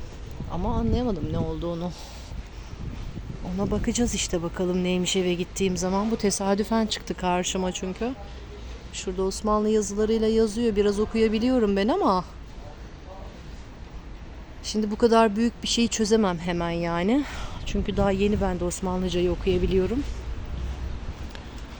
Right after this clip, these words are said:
Ondan sonra böyle etrafında bir dönelim. Kimmiş bu zat da, onu da öğreneceğiz inşallah.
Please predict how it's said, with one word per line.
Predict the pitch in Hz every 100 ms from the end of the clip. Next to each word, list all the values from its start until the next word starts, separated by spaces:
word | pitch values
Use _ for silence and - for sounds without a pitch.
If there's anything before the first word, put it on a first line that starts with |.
| - - -
Ondan | 214 202 185 185
sonra | - 208 220
böyle | 208 226
etrafında | 208 - 185 185 196 190 185
bir | 190 -
dönelim. | 185 190 185 233
Kimmiş | - 180 170 170 -
bu | 180
zat | 165 165 165 - -
da, |
onu | 185 190 196
da |
öğreneceğiz | 180 185 185 185 175 170 170
inşallah. | 160 - 160 156 214